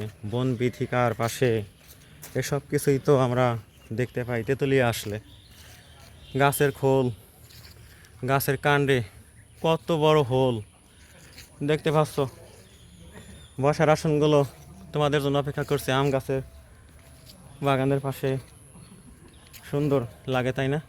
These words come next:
এই যে আরেকটা শিমুল গাছ। দেখি এই পাশে কে আছে। এখানে বীর শ্রেষ্ঠদের একটা ভাস্কর্য করা হয়েছে।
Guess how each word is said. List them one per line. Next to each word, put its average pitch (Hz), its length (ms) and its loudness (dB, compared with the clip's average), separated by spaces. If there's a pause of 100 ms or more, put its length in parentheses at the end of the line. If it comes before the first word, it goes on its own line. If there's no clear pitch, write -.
(100)
এই 139 60 -4
যে 127 80 -2
আরেকটা 135 280 -2
শিমুল 147 280 -2
গাছ। 123 120 -6 (1160)
দেখি 135 160 0 (100)
এই 143 120 4
পাশে 151 220 -2
কে 131 60 -2 (100)
আছে। 143 160 -4 (1300)
এখানে 151 260 2 (1200)
বীর 156 220 4
শ্রেষ্ঠদের 147 580 0 (200)
একটা 143 240 -4
ভাস্কর্য 147 420 0 (300)
করা 143 200 2
হয়েছে। 135 240 -2